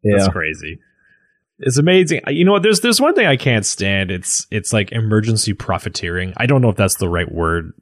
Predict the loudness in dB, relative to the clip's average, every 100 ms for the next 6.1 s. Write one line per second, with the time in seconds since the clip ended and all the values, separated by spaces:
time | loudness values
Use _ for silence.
0 | _ _ -8 -6 -8 -8 -8 -8 -8 -8
1 | -6 -6 -4 -4 -2 0 0 2 -2 0
2 | -6 -6 -6 -2 -2 -2 -10 -20 -20 -20
3 | -20 -20 _ _ _ -2 2 2 2 0
4 | 0 2 2 2 2 2 4 4 0 -4
5 | 2 4 4 2 0 0 0 2 2 0
6 | -2